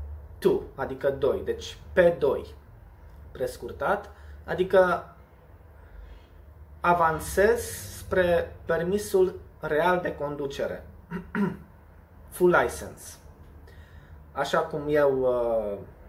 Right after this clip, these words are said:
sunt acum. Uh, sunt P doi,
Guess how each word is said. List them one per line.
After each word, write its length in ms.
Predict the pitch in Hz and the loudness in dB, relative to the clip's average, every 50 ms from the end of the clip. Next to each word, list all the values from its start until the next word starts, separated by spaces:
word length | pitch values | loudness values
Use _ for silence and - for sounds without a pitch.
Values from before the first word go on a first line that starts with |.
| - - - - - - - - | -20 -20 -20 -20 -20 -20 -20 -20
sunt 520 | - - - 135 135 170 208 - - - - - - | -16 -12 -8 -6 -4 -4 -4 -6 -8 -14 -20 -18 -12
acum. 500 | - 123 113 - - 151 180 247 - - - - - - - - - - - - - - - - | -10 -10 -10 -8 -6 -4 -4 -4 -6 -8 -10 -12 -14 -14 -14 -14 -14 -12 -12 -12 -12 -10 -8 -4
Uh, 480 | 131 127 127 127 123 120 117 113 113 110 110 104 - - - - - - - - - - - - - - - - - - - - - - - - - - - - | -2 0 0 0 0 0 -2 -2 -4 -4 -6 -8 -10 -10 -12 -12 -14 -14 -14 -16 -16 -16 -16 -16 -16 -18 -18 -20 -20 -18 -18 -18 -18 -20 -20 -20 -20 -20 -20 -20
sunt 380 | - - - 160 151 143 - | -12 -8 -6 -4 -4 -4 -6
P 120 | - - - | -2 0 2
doi, 560 | - - - 127 139 - 180 220 - - | 2 2 4 4 4 4 4 0 -2 -4